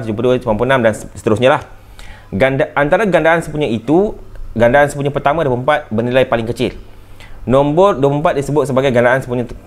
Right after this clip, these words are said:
terkecil, G S T K bagi enam dan lapan. Okey, baik macam ni.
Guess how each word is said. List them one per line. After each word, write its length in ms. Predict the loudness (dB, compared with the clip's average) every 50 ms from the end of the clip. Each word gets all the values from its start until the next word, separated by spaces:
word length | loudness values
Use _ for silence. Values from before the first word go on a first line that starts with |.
| -20 -20 -16 -8
terkecil, 560 | -4 -2 -2 -2 0 0 2 2 2 0 -4 -10 -20 -16 -8 -2
G 80 | 0 2
S 160 | 2 2 0
T 80 | -2 -2
K 160 | 0 0 0
bagi 400 | 2 2 0 0 0 -4 -6 -8 -6 -2
enam 160 | -2 0 0
dan 80 | 0
lapan. 320 | -2 -4 -4 -6 -8 -8 -8 -10
Okey, 160 | -8 -4 -2 2
baik 240 | 2 2 0 0
macam 80 | -4 -6 -6
ni. 20 | -6